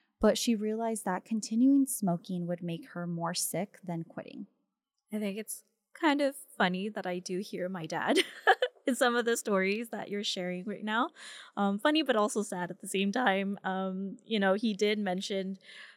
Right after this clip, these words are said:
Speaker 2: things like, "I'm gonna become sick if I quit. You know, I've smoked all these years." Um,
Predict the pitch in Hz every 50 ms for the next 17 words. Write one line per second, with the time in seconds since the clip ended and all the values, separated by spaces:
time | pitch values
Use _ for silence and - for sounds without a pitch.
0 | _ _ _ 208 202 202 202 190 190 190 185 185 190 185 - - _ _ _ -
1 | - 240 247 277 349 359 415 403 403 - - 330 302 311 - - 302 277 - -
2 | - _ _ - 226 214 220 214 208 208 - - 233 190 - - - - 214 208
3 | 190 185 185 190 - - - 214 196 - - - - - 196 214 208 220 214 196
4 | 202 202 196 185 170 123 143 202 202 - - - 185 180 180 180 180 180 185 185
5 | 190